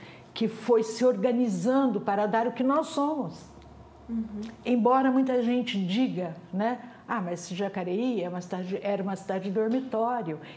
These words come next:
Speaker 1: Isso é uma característica também. São José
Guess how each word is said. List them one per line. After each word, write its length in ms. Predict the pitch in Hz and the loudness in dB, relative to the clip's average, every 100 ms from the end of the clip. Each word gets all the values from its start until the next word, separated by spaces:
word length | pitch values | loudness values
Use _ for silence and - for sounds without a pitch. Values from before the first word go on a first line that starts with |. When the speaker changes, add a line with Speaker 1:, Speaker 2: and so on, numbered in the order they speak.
| - | -8
Speaker 1:
Isso 180 | 214 330 | -4 -4
é 20 | |
uma 140 | 349 | -2
característica 840 | 330 302 285 247 247 330 - - | -2 -4 -2 -2 0 -2 -4 -6
também. 600 | 202 202 180 175 160 160 - - - - | -2 -2 -2 -2 -4 -6 -12 -18 -20 -10
São 320 | - 262 254 | 0 2 4
José 680 | 202 196 165 226 240 202 | 2 -2 0 0 0 0